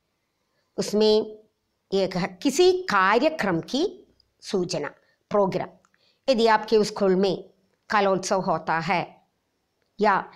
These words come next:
एग्जीबिशन होता है, विज्ञान प्रदर्शन ये होता है, और, अम, क्या है, बाल दिवस में बच्चों का नृत्य, गान, ये सब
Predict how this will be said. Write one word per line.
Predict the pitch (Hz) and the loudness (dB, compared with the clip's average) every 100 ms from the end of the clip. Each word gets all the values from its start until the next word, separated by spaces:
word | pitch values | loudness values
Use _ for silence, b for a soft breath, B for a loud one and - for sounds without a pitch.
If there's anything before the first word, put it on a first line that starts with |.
| B - | B -6
एग्जीबिशन | 190 175 226 185 214 190 | -4 -2 -2 0 0 -2
होता | 185 151 160 160 | -2 -6 -4 -2
है, | 175 170 - _ _ _ _ _ _ _ _ _ _ - | -2 -4 -6 _ _ _ _ _ _ _ _ _ _ -6
विज्ञान | 190 170 202 190 | -4 0 2 2
प्रदर्शन | 190 170 180 156 - 190 - - _ _ _ _ _ _ _ _ _ | 0 -6 -6 -4 -2 -2 -4 -14 _ _ _ _ _ _ _ _ _
ये | 185 208 | 0 0
होता | 208 175 - 170 | 2 -2 -2 -2
है, | 160 180 - _ _ _ _ _ _ - | 0 -2 -4 _ _ _ _ _ _ 0
और, | 208 196 202 - b b _ - | 2 2 0 -12 b b _ -12
अम, | 190 180 180 175 180 175 175 - | -8 -4 -2 -2 -2 -2 -6 -6
क्या | - 208 | 0 0
है, | 208 | 2
बाल | 196 208 220 226 | 2 4 4 4
दिवस | 202 185 180 190 | 2 0 -2 -2
में | 208 175 - _ _ _ _ _ _ _ _ _ _ _ _ _ | -2 -2 -6 _ _ _ _ _ _ _ _ _ _ _ _ _
बच्चों | 202 214 220 226 202 | -2 -2 0 0 0
का | - 208 185 - - _ _ _ _ _ _ _ _ _ _ _ - | 0 0 0 -4 -20 _ _ _ _ _ _ _ _ _ _ _ -4
नृत्य, | 196 208 220 - 196 - - | 2 2 0 -4 -6 -6 -6
गान, | 202 208 202 170 | 2 4 4 2
ये | 214 | 0
सब | 214 220 185 | 0 -2 -2